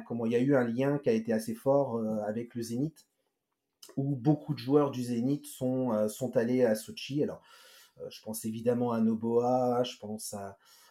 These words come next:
euh, comment, euh, même, euh, comment il s'appelle, euh,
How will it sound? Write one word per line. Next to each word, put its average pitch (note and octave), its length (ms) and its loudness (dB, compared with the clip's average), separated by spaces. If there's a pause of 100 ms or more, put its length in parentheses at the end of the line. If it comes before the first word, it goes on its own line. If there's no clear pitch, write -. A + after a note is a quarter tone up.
(100)
euh, F#2+ 680 -10
comment, G#2+ 460 -6
euh, G2+ 600 -8
même, G#2+ 340 0
euh, G2 260 -4
comment G#2 200 -10
il G#2+ 60 -8
s'appelle, G#2 460 -10
euh, F#2 220 -10